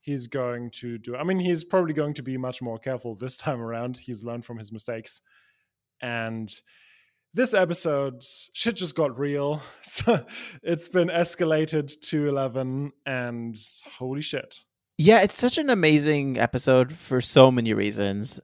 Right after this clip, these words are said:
Speaker 2: And not only Hightower is back, Otto Hightower is back, who's the best thing ever, but we have,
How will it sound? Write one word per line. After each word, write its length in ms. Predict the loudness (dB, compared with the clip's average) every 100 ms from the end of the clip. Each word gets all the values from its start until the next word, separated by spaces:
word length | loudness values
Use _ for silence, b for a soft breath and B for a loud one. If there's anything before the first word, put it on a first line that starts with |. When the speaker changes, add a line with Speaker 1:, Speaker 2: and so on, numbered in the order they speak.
| -2
Speaker 2:
And 440 | 0 2 2 0 -4 b b b b b b b _ _ _ _ _ _ _ 4
not 200 | 10 10
only 160 | 10
Hightower 480 | 10 8 10 8 8
is 100 | 6
back, 300 | 6 6 4
Otto 220 | 6 6 6
Hightower 480 | 4 2 0 0
is 100 | -4
back, 320 | -4 -4 -4 -8
who's 280 | -14 -14 -12
the 80 |
best 240 | -10 -10 -10
thing 180 | -10 -8
ever, 320 | -6 -6 -8 _ _
but 280 | 4 4 4 b b b b b _
we 140 | -2 2
have, 460 | 4 6 6 2